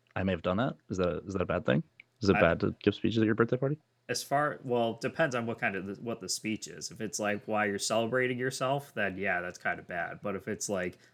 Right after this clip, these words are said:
Speaker 2: "Let's go get after it," like, "Let's party, let's get wasted," then, like, that's okay, I think.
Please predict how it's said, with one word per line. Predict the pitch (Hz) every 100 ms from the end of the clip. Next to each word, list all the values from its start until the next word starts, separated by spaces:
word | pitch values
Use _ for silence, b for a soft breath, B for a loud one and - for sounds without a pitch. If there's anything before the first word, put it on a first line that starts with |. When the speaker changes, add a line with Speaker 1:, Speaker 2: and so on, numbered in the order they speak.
| _
Speaker 2:
"Let's | 117 120 120
go | - 117 110
get | 110
after | 98 98 98 143 135
it," | 139 - _ -
like, | 104 90 -
"Let's | 113 -
party, | - 110 98 101
let's | 101 92 -
get | 98 87
wasted," | 90 92 - 120 123 -
then, | 95 90
like, | 95 92
that's | 95 -
okay, | 87 - 85 80 - _ -
I |
think. | - 87 80